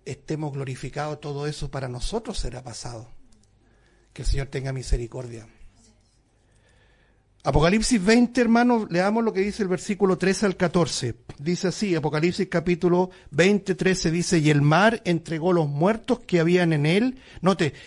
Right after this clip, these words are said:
"y la muerte", ¿y qué más? "Y el Hades entregaron los muertos que había en ellos,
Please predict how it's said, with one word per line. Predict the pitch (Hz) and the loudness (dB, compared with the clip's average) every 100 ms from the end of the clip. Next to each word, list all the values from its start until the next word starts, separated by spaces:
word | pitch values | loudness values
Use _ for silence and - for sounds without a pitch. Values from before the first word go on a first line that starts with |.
| - | -8
"y | - | 0
la | 156 147 | 4 4
muerte", | 147 202 254 - 311 - | 4 4 2 0 -4 -2
¿y | 196 | -6
qué | 170 | -2
más? | 208 240 262 - - - - - - | 0 2 2 0 -6 -20 -20 -20 0
"Y | 151 | 6
el | 196 - | 6 6
Hades | 175 202 233 247 247 - | 6 8 8 8 4 4
entregaron | 190 175 180 170 196 226 208 | 2 2 2 4 6 6 6
los | 180 | 4
muertos | 156 175 226 220 233 226 | 6 6 6 4 0 2
que | 196 | 2
había | 175 196 | 4 4
en | 185 | 4
ellos, | 220 262 165 117 - | 4 2 0 -2 -6